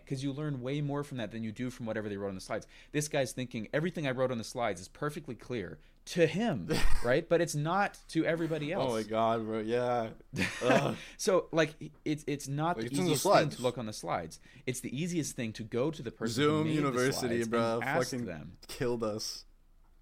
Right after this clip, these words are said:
Speaker 2: It
Speaker 1: It's, it's
Speaker 2: murdered that American
Speaker 1: <laughs>
Speaker 2: education system. Zoom, covid wasn't an
Speaker 1: I
Speaker 2: epi-,
Speaker 1: feel like
Speaker 2: it
Speaker 1: it was
Speaker 2: wasn't a
Speaker 1: already a
Speaker 2: pandemic for us. It
Speaker 1: thing.
Speaker 2: was a,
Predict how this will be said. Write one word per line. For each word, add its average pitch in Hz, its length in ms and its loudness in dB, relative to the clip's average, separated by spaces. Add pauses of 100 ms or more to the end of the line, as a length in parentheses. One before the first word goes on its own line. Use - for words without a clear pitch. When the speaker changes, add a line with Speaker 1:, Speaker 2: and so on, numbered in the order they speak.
(340)
Speaker 2:
It - 60 -12
Speaker 1:
It's, 120 80 -2
it's 135 100 0
Speaker 2:
murdered 135 460 4
that 123 300 2
American 123 440 2
Speaker 1:
<laughs> 120 120 0
Speaker 2:
education 113 520 -2
system. 113 580 -6 (460)
Zoom, 131 360 -2
covid 160 600 4 (340)
wasn't 139 500 0
an 131 140 -2
Speaker 1:
I 127 120 2
Speaker 2:
epi-, 143 140 -2
Speaker 1:
feel 170 80 2
like 160 120 4
Speaker 2:
it - 40 4
Speaker 1:
it - 20 6
was 165 120 6
Speaker 2:
wasn't 190 120 4
a - 20 6
Speaker 1:
already 127 180 6
a - 40 4
Speaker 2:
pandemic 143 340 2
for 127 180 0
us. 120 180 4
It - 20 -4
Speaker 1:
thing. 123 80 -4
Speaker 2:
was 120 120 -2
a, 117 80 -2